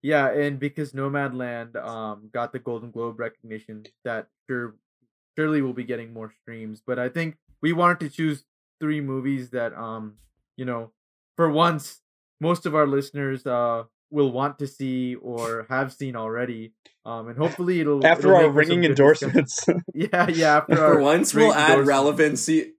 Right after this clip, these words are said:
Speaker 3: Yeah, for once, we'll be relevant to the general discussion of films.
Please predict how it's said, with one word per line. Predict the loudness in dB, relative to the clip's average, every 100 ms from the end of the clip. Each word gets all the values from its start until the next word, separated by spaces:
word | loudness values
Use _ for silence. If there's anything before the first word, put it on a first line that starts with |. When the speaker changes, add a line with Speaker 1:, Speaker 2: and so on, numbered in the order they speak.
| -2
Speaker 3:
Yeah, | 2 2
for | 0 -2
once, | 0 -2 -2
we'll | -4
be | -2
relevant | -2 2 2 0 -2 -4 -6
to | -6 -4
the | -4 -4
general | -2 -2 -2 -2
discussion | -2 -6 -6 -6 -6 -10
of | -12 -10 -6
films. | -4 -4 -4 -6 -8